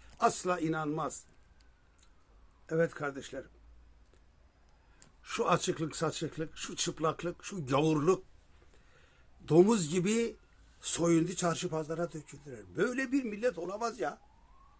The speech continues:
Hayvani geçtiler ya. Çırılçıplak ya. Ne namus, ne edep, ne haya.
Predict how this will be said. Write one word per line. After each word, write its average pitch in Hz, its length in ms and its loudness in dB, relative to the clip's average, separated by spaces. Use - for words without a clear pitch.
Hayvani 196 600 8
geçtiler 247 540 4
ya. 180 300 0
Çırılçıplak 262 720 4
ya. 180 220 -4
Ne 139 120 -4
namus, 127 440 -8
ne 131 180 -8
edep, 120 340 -12
ne 143 60 -8
haya. - 460 -8